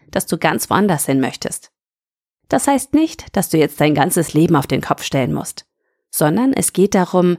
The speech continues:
dass du für dich ehrlich hinschaust. Was ist im Moment für mich machbar? Welchen ersten kleinen Schritt kann ich gehen? Zeitlich, emotional, organisatorisch. Und genau dafür habe ich dir in diesem Artikel ein paar konkrete Tipps zusammengestellt.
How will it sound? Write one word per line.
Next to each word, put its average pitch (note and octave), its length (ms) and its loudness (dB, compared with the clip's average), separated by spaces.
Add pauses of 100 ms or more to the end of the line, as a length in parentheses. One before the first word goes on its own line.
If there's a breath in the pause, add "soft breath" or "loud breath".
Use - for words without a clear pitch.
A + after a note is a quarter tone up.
(240 soft breath)
dass - 160 0
du - 80 -2
für G#3 160 0
dich - 220 0
ehrlich G#3 320 2
hinschaust. - 640 -2 (560)
Was - 280 -2
ist - 260 -6
im F3+ 60 2
Moment D#3+ 300 4
für - 160 0
mich D#3 180 0
machbar? - 460 -4 (680)
Welchen D3+ 260 0
ersten F3+ 400 -2
kleinen F3+ 260 0
Schritt - 260 -2
kann D3 200 0
ich C#3 120 -10
gehen? - 300 -4 (460)
Zeitlich, E3 760 -4
emotional, E3 720 2
organisatorisch. D3+ 960 0 (1040)
Und A#3 160 0
genau F#3 220 4
dafür B3 420 0
habe A3 160 2
ich G3 80 0
dir F#3+ 220 2
in D#3+ 80 2
diesem A3+ 260 2
Artikel - 400 -2
ein E3 160 2
paar A#3 240 -2
konkrete E3 480 -2
Tipps - 280 -10
zusammengestellt. - 840 -2